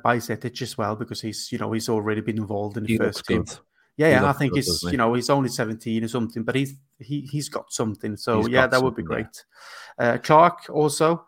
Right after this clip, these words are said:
Speaker 1: uh, you know, he was bought in from, was it Newcastle? Um, from their academy. Uh, I think,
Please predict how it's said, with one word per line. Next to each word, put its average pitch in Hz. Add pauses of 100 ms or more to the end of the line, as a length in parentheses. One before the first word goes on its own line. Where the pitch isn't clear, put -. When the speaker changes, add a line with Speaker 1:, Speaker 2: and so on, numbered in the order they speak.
Speaker 1:
uh, 127
you 131
know, 117
he 131
was 120
bought 120
in 120
from, 117
was 117
it 123
Newcastle? 131 (140)
Um, 117 (340)
from 123
their 113 (960)
academy. 127 (180)
Uh, 113 (360)
I 113
think, 120